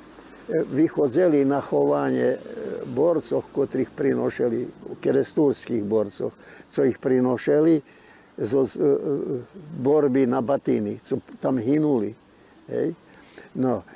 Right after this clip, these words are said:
tá, takže to, e, ešte to dvojený čas, Bol. To sme, znači, až u, u maju mešacu. Až keď sme do druhej klasy počali chodiť, to už tedy bol mír.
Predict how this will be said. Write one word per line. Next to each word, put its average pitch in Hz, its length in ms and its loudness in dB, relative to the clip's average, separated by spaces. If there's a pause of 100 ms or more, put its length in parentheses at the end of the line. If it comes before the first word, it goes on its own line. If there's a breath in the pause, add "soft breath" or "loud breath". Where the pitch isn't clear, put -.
(120 loud breath)
tá, 127 160 0
takže 180 360 2
to, 196 480 4
e, 208 120 2
ešte 185 240 0
to 196 160 2
dvojený 165 640 4
čas, 120 580 -4 (880 loud breath)
Bol. 120 500 0 (240)
To 139 160 2
sme, 127 500 0
znači, 139 380 -2
až 147 240 0
u, 147 240 0
u 147 80 0
maju 151 320 2
mešacu. 131 480 0
Až 165 100 -2
keď 185 160 2
sme 160 140 0
do 151 160 2
druhej 202 340 4
klasy 156 460 0
počali 127 480 -2
chodiť, 143 480 -2
to - 80 0
už 127 160 -4
tedy 113 240 -2
bol 110 240 -4
mír. 170 320 2